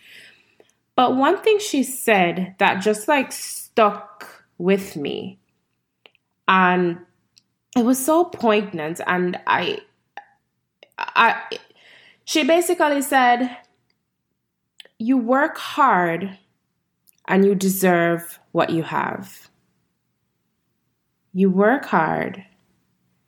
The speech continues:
and you deserve what you have." And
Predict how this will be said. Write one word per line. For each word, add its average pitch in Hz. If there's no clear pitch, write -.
and 175
you 175
deserve 156
what -
you 165
have." -
And 233